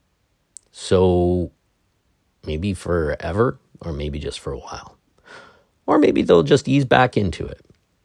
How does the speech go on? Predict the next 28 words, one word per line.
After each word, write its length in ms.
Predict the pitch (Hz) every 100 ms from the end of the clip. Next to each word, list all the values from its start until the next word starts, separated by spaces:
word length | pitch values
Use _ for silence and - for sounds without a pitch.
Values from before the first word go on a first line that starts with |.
| _ _ _ _ _ _ - -
For 180 | -
me, 560 | 120 160 196 151 98 98
I 140 | 107 92
think 300 | - 117 -
that 140 | 92
once 340 | 87 101 139
I 80 | 135
get 260 | 123 120 -
my 200 | 110 110
second 380 | - 104 123 123
vaccine 680 | 117 127 - 82 69 78 82
and 100 | 80
get 120 | 78
the 80 | 82
green 320 | - 82 87
light 360 | 82 85 90 -
to 120 | 123
reopen 640 | 123 104 69 - 71 69
without 380 | 73 - 76 -
limitations, 880 | 110 139 - 82 73 78 69 69 - - - - - -
I 80 |
will 120 | 69 73
get 200 | 76 -
the 80 |
lights 260 | 104 104 -
back 320 | - 131 -
on 380 | 87 78 80 78
and 260 | - 78